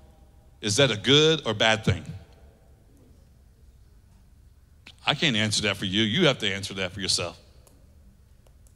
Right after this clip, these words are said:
If that's a bad thing, then we need to make some changes, don't we? We need to make sure we're getting balance of the lion and the lamb in our life.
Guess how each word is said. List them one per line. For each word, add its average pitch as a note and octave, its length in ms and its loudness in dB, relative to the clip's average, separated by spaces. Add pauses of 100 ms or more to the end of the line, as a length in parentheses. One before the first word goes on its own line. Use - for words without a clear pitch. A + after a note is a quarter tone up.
(580)
If - 60 -20
that's A#2 160 0
a A2+ 40 0
bad D3 280 6
thing, B2 360 -2
then G#2 100 -4
we A2 80 -2
need A2+ 80 0
to A2+ 80 0
make A2+ 100 -2
some - 140 -6
changes, G#2+ 340 0
don't G2 220 -4
we? F2 100 -12 (1300)
We A2+ 100 -2
need A#2+ 60 2
to A#2 60 0
make A#2 160 4
sure B2+ 200 4
we're A2+ 80 0
getting A2+ 220 0
balance A#2 500 2
of G#2+ 80 0
the G#2+ 100 -2
lion A2+ 440 2
and G#2+ 160 -8
the A2 60 -4
lamb G#2+ 360 -2 (140)
in G2+ 100 -8
our F#2+ 120 -2
life. F2+ 440 -8